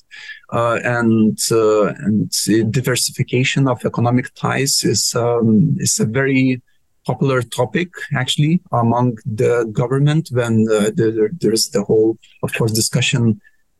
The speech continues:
uh, what's after China, what Lithuania can do if, if China continues, um,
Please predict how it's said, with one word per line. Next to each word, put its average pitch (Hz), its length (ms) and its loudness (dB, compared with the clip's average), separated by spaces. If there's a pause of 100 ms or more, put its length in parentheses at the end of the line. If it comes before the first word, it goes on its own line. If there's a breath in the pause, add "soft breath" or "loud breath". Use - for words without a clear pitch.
(120)
uh, 104 300 0 (240)
what's 131 240 0 (220)
after 123 220 -4 (200)
China, 110 280 2 (140)
what 131 200 -2
Lithuania 120 480 -2 (100)
can 113 100 2 (120)
do 117 40 2 (220)
if, - 80 -4 (200)
if 101 40 -8 (180)
China 117 200 -2 (120)
continues, 110 520 0 (280)
um, 110 260 0